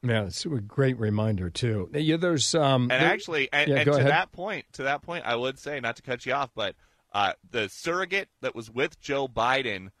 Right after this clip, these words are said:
Speaker 2: all, uh, the whole time that he was in Houston, everywhere that he went, was the new Atlanta mayor,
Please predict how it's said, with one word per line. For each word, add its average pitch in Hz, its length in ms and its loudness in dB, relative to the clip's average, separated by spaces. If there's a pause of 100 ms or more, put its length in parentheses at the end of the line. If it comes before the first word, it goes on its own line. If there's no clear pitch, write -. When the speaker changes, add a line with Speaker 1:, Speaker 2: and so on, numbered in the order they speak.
(400)
Speaker 2:
all, 147 1080 4
uh, 123 160 0
the 123 120 0
whole 147 120 0
time 156 200 -4
that 143 100 -6
he 135 60 -4
was 123 320 -10 (560)
in 120 200 -2
Houston, 123 540 -6
everywhere 139 340 -2
that 131 120 -6
he 110 60 -6
went, 120 340 -4 (420)
was 110 480 0 (140)
the 104 380 0 (160)
new 131 340 -4
Atlanta 113 480 -4
mayor, 90 420 -4